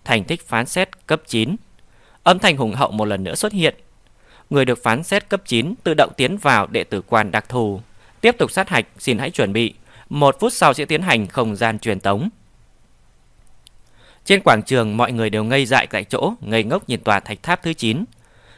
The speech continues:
Lại là một người được phán xét cấp chín. Làm sao có khả năng?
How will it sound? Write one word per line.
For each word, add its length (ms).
Lại 260
là 120
một 180
người 200
được 180
phán 160
xét 260
cấp 180
chín. 280
Làm 280
sao 240
có 100
khả 200
năng? 280